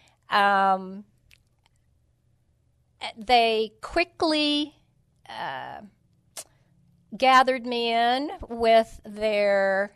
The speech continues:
unique personalities, their little antics. And as I say in the book, how is it possible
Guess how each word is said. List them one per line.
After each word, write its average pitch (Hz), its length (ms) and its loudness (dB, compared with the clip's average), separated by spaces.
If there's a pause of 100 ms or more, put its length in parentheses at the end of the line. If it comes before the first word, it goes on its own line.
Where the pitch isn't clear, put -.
unique 208 540 -12
personalities, 240 1300 -8
their 190 160 -10
little 196 360 -10
antics. 214 880 -6 (680)
And 214 880 -4 (720)
as 220 240 2
I 208 320 0 (240)
say 233 320 0
in 208 120 -6
the 208 40 -10
book, 226 540 2 (560)
how 262 500 0
is 302 180 -8
it - 140 -16
possible - 960 -8